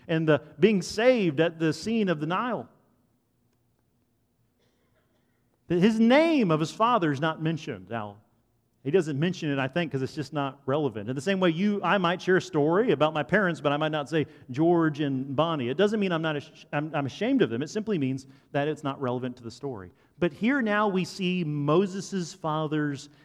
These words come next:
name and a key detail. It's a little awkward. Again, let me ask you, if you could choose,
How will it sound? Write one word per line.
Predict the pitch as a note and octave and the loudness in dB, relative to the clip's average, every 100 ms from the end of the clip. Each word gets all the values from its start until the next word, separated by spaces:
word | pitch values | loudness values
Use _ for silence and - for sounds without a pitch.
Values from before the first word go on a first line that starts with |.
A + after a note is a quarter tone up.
| _ | _
name | D3 D#3 D3+ C#3 B2+ | -2 0 0 -2 -2
and | D#3 | -2
a | |
key | D3+ - A#3+ A#3 | -2 -2 0 2
detail. | A3+ C#4 B3 G3+ A2+ - - _ _ _ _ _ _ _ _ _ _ _ | 4 4 8 6 6 -4 -20 _ _ _ _ _ _ _ _ _ _ _
It's | _ | _
a | E3+ | 2
little | F#3 D#3+ | 4 4
awkward. | E3 E3+ E3 A2+ - _ _ _ _ _ _ _ _ _ _ _ _ _ | 2 0 -2 -4 -10 _ _ _ _ _ _ _ _ _ _ _ _ _
Again, | D3 G3 | -4 0
let | E3 | 0
me | G#3 | 2
ask | F#3 A3 - | 2 0 -2
you, | F#3 | 2
if | C#3+ - | 2 4
you | C4 | 2
could | - B2+ | 2 -4
choose, | - G#3+ A#3+ G3+ A#2+ G2+ - - | -4 0 2 2 -2 -10 -16 -20